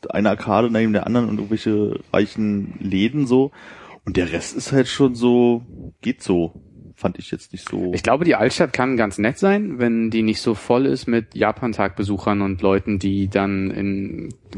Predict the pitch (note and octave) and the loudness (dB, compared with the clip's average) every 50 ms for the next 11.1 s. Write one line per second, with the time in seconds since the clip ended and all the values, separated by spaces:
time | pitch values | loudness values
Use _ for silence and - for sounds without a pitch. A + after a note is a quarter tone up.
0 | - - - A2 G2 G2 G#2+ G2 G2 G#2 A2+ A2+ A2 A2+ A2 G#2+ G#2 G#2 G2+ G2+ | -14 -2 0 0 2 2 2 2 4 4 2 0 0 0 -2 0 0 0 -2 -2
1 | - - - - - G#2+ G#2 G#2 G#2 G#2 A#2 A#2+ A#2+ A2+ G2+ - - G#2 - - | -4 -4 -6 -4 -4 -2 0 2 2 2 4 4 4 2 2 0 -2 -2 -2 -4
2 | - - - G#2+ G#2+ A2 G#2 G2+ G2 G2 G2 G2 - - - - - - - - | -6 -2 0 0 2 2 2 2 2 2 2 0 0 -6 -20 -20 -20 -20 -10 -6
3 | - - A2+ - _ - - - - - A2 G2 F#2+ G2 F#2+ - G#2 G2 G2+ G2+ | -2 -2 -2 -2 _ -8 -4 -2 0 2 2 4 2 2 2 2 0 0 0 0
4 | G2+ G2 G2 G2 G2 - - A2 A2 A2 G2+ G2+ A2 G#2 G2 - - - G2 G2 | 0 2 2 0 0 0 -4 0 2 2 2 4 0 -4 -4 -6 -2 -2 0 0
5 | G2 G2 G2+ - _ _ G#2+ G#2 G2 F#2 F#2+ - - - - - - - _ _ | 0 -4 -6 -10 _ _ 0 2 2 2 0 -4 -6 -6 -12 -20 -20 -20 _ _
6 | _ _ _ _ _ - _ _ _ _ _ _ _ _ _ - G#2+ G2+ G2 - | _ _ _ _ _ -20 _ _ _ _ _ _ _ _ _ 0 0 0 2 0
7 | C3 B2+ B2 - B2 A2+ G2 - - B2+ A2 G#2 G#2 F#2 F2 F2 G#2+ G#2 F2+ F2 | 0 0 2 4 2 2 2 2 -4 -6 2 4 4 4 4 2 0 0 0 0
8 | F#2+ G2 A2+ G#2+ F#2+ G2 F#2+ G2 G2 F2+ F2+ - _ _ _ _ _ - - - | 2 2 2 4 4 4 6 6 4 2 0 -8 _ _ _ _ _ -20 -20 -20
9 | - _ _ _ F#2+ - - - G2+ G2 G2+ - - G#2+ F#2+ G2+ - - G2 - | -20 _ _ _ -20 -20 -2 2 4 4 6 6 4 2 2 0 -2 -4 -4 0
10 | - G2+ F2+ - G2 G2 G2+ F#2 F#2+ - - F#2+ - - - - G2 G#2 F#2 F2 | 0 0 0 0 -6 -6 -2 -2 -2 -4 -4 -8 -4 -2 -2 0 0 -2 0 0
11 | F2 E2 | -2 -2